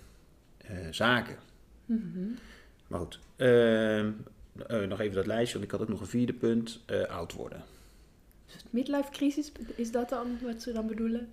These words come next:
Speaker 1: Eh,
Speaker 2: Eh, is dit,
Speaker 1: nou,
Speaker 2: is dit
Speaker 1: nee,
Speaker 2: het
Speaker 1: maar
Speaker 2: nou
Speaker 1: het is
Speaker 2: of
Speaker 1: wel
Speaker 2: zo?
Speaker 1: een beetje wat jij, hè, die, de laatste jongen waar jij iets mee had, nou, dat was echt een, eh, jongen.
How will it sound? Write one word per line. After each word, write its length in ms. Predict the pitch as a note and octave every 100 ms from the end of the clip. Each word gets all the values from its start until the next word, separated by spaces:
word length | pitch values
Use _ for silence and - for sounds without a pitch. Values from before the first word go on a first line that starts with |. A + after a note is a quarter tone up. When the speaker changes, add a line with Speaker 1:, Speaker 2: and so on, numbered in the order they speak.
| -
Speaker 1:
Eh, 680 | E3 E3 D#3 D3 C#3 C3 B2+
Speaker 2:
Eh, 60 | B2+
is 160 | A3+
dit, 100 | A#3+
Speaker 1:
nou, 220 | A3+ A3 E3+
Speaker 2:
is 60 |
dit 80 | D#3
Speaker 1:
nee, 200 | E3+ C#3
Speaker 2:
het 120 | A#2+
Speaker 1:
maar 100 | B2
Speaker 2:
nou 120 | A#2
Speaker 1:
het 80 | C#3
is 60 | -
Speaker 2:
of 80 | D#3
Speaker 1:
wel 240 | F3 F3
Speaker 2:
zo? 40 | A2+
Speaker 1:
een 60 |
beetje 280 | G#2 G2+ G2
wat 180 | G2+ G2+
jij, 260 | G2+ G2 G2
hè, 280 | B2 D3 -
die, 260 | F#2 -
de 280 | G2+ F#2+ F#2
laatste 540 | G2+ G#2 G2+ - G2 G2
jongen 280 | A2 G#2
waar 120 | G2 G2
jij 180 | F#2+ F#2+
iets 100 | G2
mee 120 | F#2
had, 280 | G2+ F#2+ F#2+
nou, 160 | F#2 F#2+
dat 160 | F#2
was 200 | G2 F#2
echt 220 | G#2 -
een, 180 | F#2+ F#2
eh, 180 | F2+ F2+
jongen. 280 | G2 A2